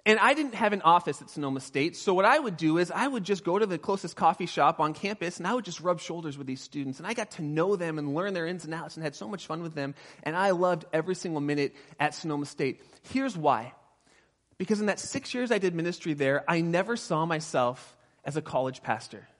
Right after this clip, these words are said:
I always saw myself as a missionary to the campus. You hear these stories and you can see why. I, I always walked on the campus and I just,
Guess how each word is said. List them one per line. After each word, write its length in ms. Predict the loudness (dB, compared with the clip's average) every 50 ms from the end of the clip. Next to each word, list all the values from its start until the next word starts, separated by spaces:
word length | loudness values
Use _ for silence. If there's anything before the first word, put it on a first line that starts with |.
| _ _ _ _ _ _ _ _ _ _ _ _ _ _ _ _ _ _ _ _ _ -2
I 100 | -2 0 2 4
always 300 | 2 4 4 2 -2 -2
saw 200 | -2 -2 -2 -2
myself 520 | -2 -4 -4 -4 -2 -2 -2 -2 -4 -8 _ -6
as 120 | -4 -2 -2
a 60 | -2
missionary 800 | 0 0 -2 -2 -2 -4 -4 -4 -2 -2 -2 -2 -2 -4 -6 -10 -14 _ -12
to 100 | -10 -8
the 80 | -8 -8
campus. 600 | -8 -6 -6 -6 -6 -8 -12 -14 -14 -18 -20 -20 _ _ _ _ _ _ _ _ _ _ _ _ _ -14 -8
You 160 | -4 -2 -2
hear 140 | 0 0 0
these 160 | 0 -2 -2
stories 280 | 0 2 2 2 2 2
and 60 | 0
you 60 | -2
can 140 | -2 -4 -6
see 200 | -6 -4 -4 -2
why. 220 | 2 4 4 6
I, 180 | 6 4 4 4 4
I 140 | 2 2 2 2 2
always 360 | 2 2 2 2 -2 0 0
walked 220 | 0 0 2 0
on 80 | -2 -2
the 60 | -2
campus 420 | -4 -4 -4 -2 -2 -2 -2 -2
and 100 | -2 -2
I 60 | -2 -2
just, 300 | -2 -4 -6 -8 -8